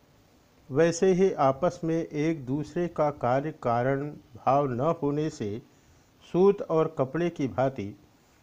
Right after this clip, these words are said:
क्षेत्र और क्षेत्रज्ञ का समवाय संबंध रूप संयोग भी नहीं बन सकता। उच्यते क्षेत्र क्षेत्रज्ञयोः विषय विषयिणोः भिन्न स्वभावयोः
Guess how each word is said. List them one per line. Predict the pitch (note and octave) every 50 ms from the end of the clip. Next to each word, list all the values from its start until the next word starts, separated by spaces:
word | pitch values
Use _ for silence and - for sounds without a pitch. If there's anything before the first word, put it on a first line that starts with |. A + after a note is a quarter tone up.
| _ _ _
क्षेत्र | - - - D#3 E3+ F3+ F3 - - F#3+
और | F3+ - D3 E3 D#3+ D3
क्षेत्रज्ञ | C#3 - - - C#3+ C#3 C#3 - E3 F3+ F3 E3 F3 F3
का | F3 - E3 D#3 D3+
समवाय | - - C#3+ B2+ C3 C3+ C#3+ D3+ D3+ C3+ A2+ A2 A2+ - _ _ _ _ _ _ - _ _
संबंध | - - D3 D3 D3+ D#3 F3 F#3 F3+ - -
रूप | D#3+ D#3+ D#3 D3 -
संयोग | - - B2+ B2 B2 C#3 D3+ D#3+ D#3 C3+ -
भी | B2 G#2
नहीं | G#2+ F2+ - D3
बन | C3+ B2+ G#2+ G2
सकता। | - A2+ G2+ - - - F#2 F2+ - - - _ _ _ _ _ _ _ _ _ _ _ _ _ _ _ _ _ _ _ _ _ _ _ _ _ _ _ _ _ _ _ _ _ _ -
उच्यते | E3 F3 E3+ - - G3+ F#3+ F#3+ - C#3+ A#2+ G#2 G#2 G#2 - -
क्षेत्र | - - - E3 F#3 F3 F3+ - F#3+ F#3
क्षेत्रज्ञयोः | - - - D#3+ D#3+ D#3+ D#3 - - C#3+ D3 C#3 C#3 C#3+ D3 D3+ D#3+ E3+ F3+ F3 B2+ B2+ G#2+ A2 B2+ - _ _ _ _ _ _ _ _ -
विषय | C3+ D3 C#3+ - F3+ F3 F#3 F#3+
विषयिणोः | F3 D#3+ C#3+ - - - C#3+ C#3+ D3 D3 D3 D#3 E3+ F3+ F3+ F3 C#3+ - A2+ G#2+ A2 A#2 D3+ - - _ _ _ _ _ _ _ _ -
भिन्न | A#2 A#2+ D#3 E3+ F3 F3 F#3 F#3+ F#3+
स्वभावयोः | - - - C#3 A#2+ G2+ B2 B2+ C3 C3 C3 C#3+ C#3+ D#3+ F3 F#3 F3+ C3+ B2 G#2+ G#2+